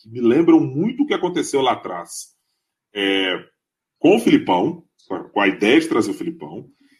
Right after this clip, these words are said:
e me lembram muito também a, a ideia de trazer o Mazuco. É assim: todas as vezes que o crédito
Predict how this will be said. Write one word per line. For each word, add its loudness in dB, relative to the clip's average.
e -10
me 2
lembram 8
muito 6
também 2
a, 2
a 4
ideia 2
de -6
trazer -2
o 2
Mazuco. -6
É -4
assim: -6
todas 4
as 0
vezes -2
que -12
o -10
crédito 0